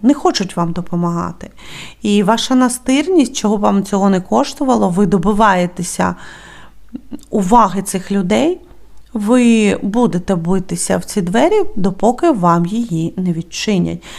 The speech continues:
Витратите, звісно, багато енергії і сил, але свого доб'єтеся, заставите цих людей все ж таки звернути на ваші задачі увагу і допомогти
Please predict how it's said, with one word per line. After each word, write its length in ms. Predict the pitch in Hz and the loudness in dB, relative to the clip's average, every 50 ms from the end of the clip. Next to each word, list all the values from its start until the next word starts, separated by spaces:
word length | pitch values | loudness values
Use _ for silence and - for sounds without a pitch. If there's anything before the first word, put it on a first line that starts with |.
| - - - | -18 -8 -2
Витратите, 680 | 269 294 277 240 - 202 185 180 - - - - 180 175 | 0 2 2 2 0 -2 -4 -6 -8 -14 -8 -6 -4 -2
звісно, 380 | 170 185 190 190 - - 185 | -2 -2 -2 -4 -2 -2 0
багато 380 | 165 175 170 180 180 180 180 175 | 0 0 2 2 2 2 2 0
енергії 400 | 180 180 180 185 185 208 214 220 | 2 4 2 2 2 2 0 0
і 40 | 214 | -2
сил, 340 | - - - 294 339 403 | -4 -4 -2 0 2 2
але 380 | 359 254 190 180 190 220 285 311 | 4 2 4 2 2 2 2 0
свого 580 | - - - 190 175 160 170 170 170 202 202 - - - - - - | -2 -4 -2 -2 -2 0 0 0 0 -2 -4 -6 -8 -6 -4 -2 0
доб'єтеся, 800 | 294 277 247 170 165 165 170 175 175 - 294 285 - - 339 339 - - - - - | 0 0 0 0 -2 -2 -2 -2 -2 -2 -4 -4 -2 -2 -2 -4 -4 -16 -20 -16 -10
заставите 840 | - 202 - 247 233 - - - 180 175 170 175 175 - 190 185 180 - - - - - | -8 -2 -2 -2 -2 -2 -2 -2 -2 0 0 -4 -6 -6 -6 -6 -6 -8 -14 -16 -14 -12
цих 300 | - - 202 202 - 180 | -2 -2 -2 -2 0 -2
людей 280 | 175 170 175 208 285 | -2 0 2 2 0
все 200 | 330 - - 202 | 0 0 -2 -2
ж 140 | 185 - - | -2 -2 -4
таки 340 | 208 202 208 220 208 202 208 - - - - - - - | -6 -4 -2 -4 -4 -4 -6 -12 -18 -18 -18 -18 -6 -4
звернути 840 | 208 175 196 180 226 226 220 233 226 214 196 180 180 - 180 170 170 - - - - - - - - - | 0 0 2 4 4 4 4 4 4 4 2 0 0 0 0 -2 -2 -2 -8 -18 -18 -18 -18 -16 -6 -2
на 180 | 190 196 190 190 | 2 2 2 4
ваші 340 | 175 180 185 175 - 175 | 4 2 2 0 -2 -4
задачі 600 | 170 160 180 175 160 170 170 175 175 175 - - | -4 -2 -2 -2 0 0 0 0 0 -2 -2 -2
увагу 580 | 175 175 170 165 175 190 233 262 285 302 339 - - | -2 -2 0 0 2 2 4 4 4 2 0 0 -2
і 360 | - 214 208 233 285 330 302 | -4 -2 0 0 2 0 0
допомогти 880 | 214 190 180 - - 170 165 165 - - - - - 185 185 185 180 | 0 0 -4 -4 -6 -6 -4 -4 -6 -8 -10 -6 -4 -2 0 2 2